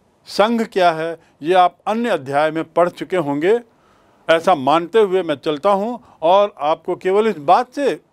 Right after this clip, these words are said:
वाकिफ़ करूँगा कि इकहरी प्रणाली <clears throat> होते हुए भी ये विषय जो है वो संघीय में डाला गया। तीसरी विशेषता, नागरिकता के मामले में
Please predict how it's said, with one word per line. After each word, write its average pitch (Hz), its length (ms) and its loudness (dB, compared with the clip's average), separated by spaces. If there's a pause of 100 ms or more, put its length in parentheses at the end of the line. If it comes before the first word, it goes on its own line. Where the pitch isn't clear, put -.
(220)
वाकिफ़ 156 440 -2
करूँगा 165 400 0 (480)
कि 240 280 2 (680)
इकहरी 220 540 2
प्रणाली 196 540 0 (440)
<clears throat> - 1400 -12
होते 196 280 4
हुए 175 280 2
भी 170 360 0 (1700)
ये 214 240 6
विषय 202 420 4
जो 254 160 4
है 220 100 4
वो 208 160 0
संघीय 180 480 -4
में 139 160 -8
डाला 117 220 -10
गया। 113 320 -16 (1300)
तीसरी 254 340 4
विशेषता, 151 600 -2 (1300)
नागरिकता 160 680 4
के 170 160 -6
मामले 151 440 -2
में 139 260 -8